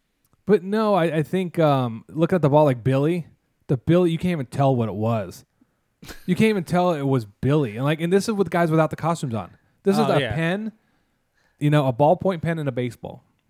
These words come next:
Speaker 1: And, like, some of the characters, you know, they signed. It was funny, you know, what they wrote. And I, poor Ozzy.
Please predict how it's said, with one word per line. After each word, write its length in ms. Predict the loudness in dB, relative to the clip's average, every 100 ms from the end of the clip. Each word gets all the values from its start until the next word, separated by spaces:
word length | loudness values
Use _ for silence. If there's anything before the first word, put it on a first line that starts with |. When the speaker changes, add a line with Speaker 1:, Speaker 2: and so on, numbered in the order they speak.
| _ _ _ _ _ -10
Speaker 1:
And, 100 | -4
like, 80 | -4
some 120 | -4
of 60 | -4
the 60 |
characters, 360 | -2 -4 -2 -2
you 60 | -2
know, 100 | -2
they 140 | -4
signed. 340 | -6 -6 -6
It 40 | -8
was 100 | -8
funny, 320 | -6 -4 -4
you 80 | -6
know, 140 | -6
what 140 | -4 -4
they 60 |
wrote. 240 | -4 -4 -6 _ _ -10
And 100 | -8
I, 180 | -8 -12 -20 _ _ _ _
poor 200 | -6 -4
Ozzy. 460 | -4 -8 -10 -12 -18